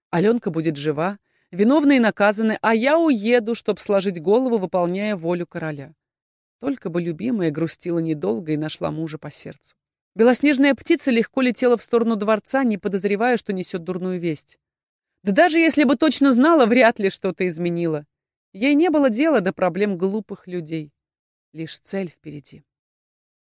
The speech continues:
Во дворце спустя двенадцать часов. «Ваше Величество,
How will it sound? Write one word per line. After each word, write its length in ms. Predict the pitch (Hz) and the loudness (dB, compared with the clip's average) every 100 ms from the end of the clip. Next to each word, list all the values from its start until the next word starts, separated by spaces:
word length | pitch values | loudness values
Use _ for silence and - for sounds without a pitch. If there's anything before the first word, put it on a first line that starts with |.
| _ _ _ _ _ | _ _ _ _ _
Во 140 | 180 220 | -4 -2
дворце 540 | 180 185 - - 220 | 0 -2 -2 -2 -2
спустя 440 | 269 - 175 - 208 | -4 -8 -10 -6 -6
двенадцать 580 | 185 170 156 151 165 | -4 -4 -4 -6 -14
часов. 440 | - 160 - 139 131 _ _ _ _ _ _ _ _ _ _ - | -16 -14 -12 -12 -14 _ _ _ _ _ _ _ _ _ _ -2
«Ваше 220 | 196 202 | 0 2
Величество, 440 | 220 233 - 240 | 2 2 0 -2